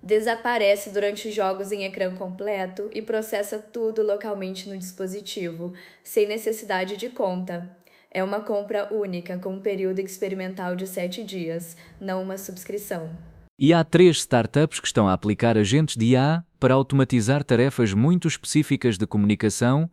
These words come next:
Speaker 2: e operações em setores diferentes.
Speaker 1: A Superunit cria agentes de I A que fazem a verificação de emprego de ponta a ponta. Um processo que exige milhões de chamadas, e-mails e até faxes para departamentos de R H e folha de pagamento sempre que alguém é contratado,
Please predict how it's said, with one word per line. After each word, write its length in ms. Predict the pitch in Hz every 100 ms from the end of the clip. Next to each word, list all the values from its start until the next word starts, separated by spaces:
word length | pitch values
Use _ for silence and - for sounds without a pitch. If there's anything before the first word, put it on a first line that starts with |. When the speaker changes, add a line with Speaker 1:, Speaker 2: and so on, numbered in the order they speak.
| _ _
Speaker 2:
e 140 | 110 151
operações 560 | 151 135 - 135 139
em 80 | 135
setores 420 | - 113 139 139
diferentes. 640 | 135 - 104 76 65 - - _ _ - -
Speaker 1:
A 140 | 233
Superunit 680 | 240 277 269 240 220 226 -
cria 300 | 254 233 214
agentes 420 | 220 208 220 226
de 100 | 220
I 60 | 214
A 200 | 190 190
que 100 | 220
fazem 380 | 214 185 202
a 40 | 190
verificação 640 | 190 202 220 202 202 190
de 120 | 196
emprego 400 | 190 180 180 170
de 100 | 180
ponta 360 | 196 175 175 185
a 40 |
ponta. 580 | 180 208 175 175 160 160 160 - - -
Um 120 | 220 226
processo 560 | 262 269 233 196 196
que 100 | -
exige 340 | 226 208 208 226
milhões 520 | 240 262 226 190 202
de 80 | 202
chamadas, 760 | 208 190 175 175 180 180 185
e-mails 520 | 220 214 185 180 190
e 40 | 196
até 240 | 190 202
faxes 580 | 202 220 175 180 190 202
para 220 | 202 185
departamentos 720 | 180 185 185 185 190 175 180 190
de 80 |
R 100 | 190
H 460 | 185 180 165 170 175 - -
e 100 | 226
folha 280 | - 202 190
de 120 | 196
pagamento 640 | 202 196 190 170 170 180 185
sempre 460 | - 202 208 208
que 80 | 214
alguém 240 | 190 185
é 40 | 175
contratado, 800 | 180 180 175 180 175 160 165